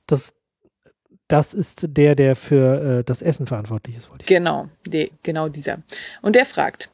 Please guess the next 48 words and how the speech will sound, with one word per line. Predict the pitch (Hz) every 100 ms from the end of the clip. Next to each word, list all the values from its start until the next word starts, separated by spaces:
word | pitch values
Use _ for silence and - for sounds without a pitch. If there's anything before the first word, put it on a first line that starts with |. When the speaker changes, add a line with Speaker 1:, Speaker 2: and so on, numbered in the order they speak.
| - - _ -
Speaker 2:
ich | 277 277
liebe | 254
das | 247 247
Erlebnis | - 180 214 285 294 285 -
bei | 190 190
Filmfestivals, | 190 - 277 - 151 - - 127 -
das | - 170
hineingezogen | 180 170 185 190 - - 151 151
werden. | 143 143 139 135
Ich | 139 -
war | 185
vor | 185 208 196 196 196
ein | - 175
paar | - 156
Wochen, | 170 208
naja, | 170 156
das | 165
ist | -
jetzt | 165
schon | 165
ein |
bisschen | 156 160
länger | 151 170
her, | 196 196 202 - - - - -
ähm, | 180 180 180
am | 175 190
Filmfestival | - 226 233 220 196 202
von | 202 185
Locarno | 165 - 175 180 262
für | 269 233
drei | - 147
Tage | - 147 202 370 - -
und | 190
habe | 190
mir | 190
jeweils | 196 208 208 -
von | 190 175
morgens | 170 196 220 -
um | 180
neun | 175 180 190
Uhr | 180 226 269
bis | 185 -
nachts | 180 196 -
um | 202
zwei | 196 - 180
Uhr | 175
Filme | - 208 190
angeschaut. | 139 143 - 147 202